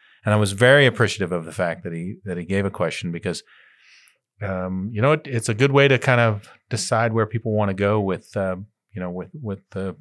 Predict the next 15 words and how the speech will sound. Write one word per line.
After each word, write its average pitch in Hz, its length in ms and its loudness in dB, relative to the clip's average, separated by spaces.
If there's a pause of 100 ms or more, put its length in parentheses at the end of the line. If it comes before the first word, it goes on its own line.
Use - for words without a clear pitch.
(100)
topics 107 420 -2
that 113 80 0
we 98 120 -2
have. 110 280 4
And 95 100 -2
his 110 140 0
question 127 460 2
was, 104 260 0 (460)
he's 175 260 4
in 170 100 6
his 147 160 4
mid 135 360 4
to 123 140 0
late 123 260 4
twenties, 113 600 -2